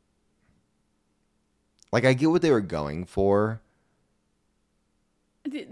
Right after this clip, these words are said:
Speaker 2: we are so off base now. We're so off topic.
Speaker 1: Audrey Hepburn, the original Manic Pixie Dream Girl.
Speaker 2: <laughs>
Speaker 1: See, wrapped
Speaker 2: Hey,
Speaker 1: it back.
Speaker 2: hey. I was gonna say, I don't have, I don't have the brain cells to get into a deep intellectual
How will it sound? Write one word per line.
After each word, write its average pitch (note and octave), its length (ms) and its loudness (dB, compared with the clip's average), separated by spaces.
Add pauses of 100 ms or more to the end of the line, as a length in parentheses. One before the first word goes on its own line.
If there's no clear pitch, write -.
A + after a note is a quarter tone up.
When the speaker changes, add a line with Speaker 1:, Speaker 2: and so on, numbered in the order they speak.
Speaker 2:
we D4 160 -2
are A#3 100 -2
so - 380 -6
off - 260 -10
base - 320 -12
now. - 380 -12 (200)
We're C4 180 -2
so - 260 -6
off - 260 -6
topic. - 340 -10
Speaker 1:
Audrey F3 260 6
Hepburn, F2+ 500 2
the A#2+ 140 2
original B2+ 440 2
Manic E2 300 -6
Pixie E2+ 260 -10
Dream D2 300 -6
Girl. C2+ 320 -6
Speaker 2:
<laughs> E2 40 -4
Speaker 1:
See, A#2+ 260 0
wrapped F#2 540 2
Speaker 2:
Hey, A#2 60 0
Speaker 1:
it G2 80 -8
back. A2+ 340 4
Speaker 2:
hey. A#3+ 1300 0
I - 600 -18
was A#3+ 80 -10
gonna A3 140 -12
say, - 200 -8
I G#3+ 60 -4
don't A#3+ 140 -6
have, F#3+ 160 -10
I A#3 180 -4
don't A#3 180 -8
have B3 220 -10
the F3+ 60 -12
brain - 260 -12
cells - 260 -12
to - 100 -16
get - 140 -10
into - 220 -10
a F3+ 80 -10
deep F3+ 300 -18
intellectual - 880 -14